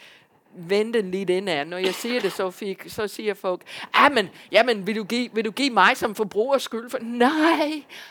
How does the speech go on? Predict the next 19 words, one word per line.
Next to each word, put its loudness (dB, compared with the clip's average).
men 0
altså, 0
jeg -6
vil -8
ikke -8
have, -2
at -6
vi -4
alle -2
sammen -6
sidder -4
og -6
venter -8
på, -8
at -8
der -6
er -4
en -12
anden, -12